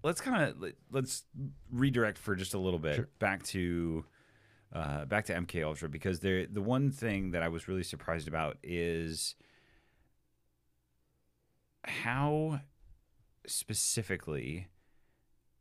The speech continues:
Speaker 1: was it approved? And the one thing that I, I find in, in all of my reading and, and digging and all this stuff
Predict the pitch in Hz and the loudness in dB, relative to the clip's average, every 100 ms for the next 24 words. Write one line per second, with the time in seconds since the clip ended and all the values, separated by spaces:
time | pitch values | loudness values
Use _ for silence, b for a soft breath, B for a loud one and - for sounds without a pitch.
0 | _ _ 92 101 110 107 101 - 80 50 | _ _ 0 4 4 4 0 -2 -6 -8
1 | - - - - _ _ _ - 90 92 | -10 -18 -20 -20 _ _ _ -6 -4 -2
2 | 90 90 87 - - _ _ _ _ _ | -2 -2 -2 -6 -14 _ _ _ _ _
3 | - 113 101 107 147 139 131 107 95 87 | -6 0 2 4 4 4 0 0 2 4
4 | 85 85 85 - - 107 98 78 71 78 | 2 -2 -8 -6 -2 0 2 0 0 -2
5 | 78 78 71 78 82 87 73 78 95 131 | -2 -2 -4 -4 -4 -4 -6 -4 0 2
6 | 110 104 90 71 67 62 76 87 107 95 | 2 0 -2 -4 -6 -8 -8 -6 -4 -2
7 | 90 92 90 87 - 80 71 | -2 -2 -2 -4 -4 -4 -4